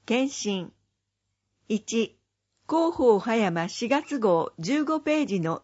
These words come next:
医療機関一覧を見て、希望する医療機関に直接電話で、町の検診、検診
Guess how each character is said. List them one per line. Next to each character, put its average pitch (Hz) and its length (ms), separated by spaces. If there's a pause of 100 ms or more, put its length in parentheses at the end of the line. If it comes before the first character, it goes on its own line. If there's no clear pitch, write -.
医 208 120
療 311 260
機 - 120
関 233 300
一 220 220
覧 269 260
を 247 100
見 226 160
て、 - 280 (540)
希 240 140
望 311 200
す 302 160
る 294 120
医 277 100
療 302 260
機 - 120
関 196 320
に 160 200 (100)
直 208 180
接 285 340
電 247 260
話 220 160
で、 190 240 (500)
町 233 320
の 294 160
検 269 320
診、 220 380 (220)
検 277 260
診 214 400